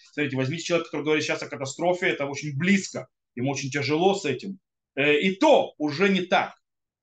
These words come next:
А скажи то, что было две тысячи лет назад, мы забыли. По этой причине есть огромная важность, э, прочувствовать на своей шкуре события, то есть, э, почувствовать вот эту вот тяжесть, э,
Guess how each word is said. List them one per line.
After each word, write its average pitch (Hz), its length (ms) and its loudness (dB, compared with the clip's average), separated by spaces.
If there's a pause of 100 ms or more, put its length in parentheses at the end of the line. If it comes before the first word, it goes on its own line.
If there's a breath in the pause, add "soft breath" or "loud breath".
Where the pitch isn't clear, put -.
А 139 300 0
скажи 165 340 -4
то, 214 100 -2
что 196 120 -4
было 190 160 -2
две 196 80 -2
тысячи 208 220 -8
лет 220 100 -6
назад, 302 260 -2
мы 269 80 -4
забыли. 220 340 -4
По - 120 -4
этой 220 220 0
причине 196 320 -6
есть 208 140 -4
огромная 180 640 0
важность, 214 800 0
э, 156 380 0 (400)
прочувствовать 226 640 2
на 202 100 2
своей 190 220 0
шкуре 240 640 -2 (680)
события, 214 840 2
то - 100 -14
есть, 131 200 -12
э, 135 500 -2
почувствовать 185 440 -4
вот 151 80 -8
эту 170 100 -6
вот 156 220 -10
тяжесть, 165 720 2
э, 120 680 -4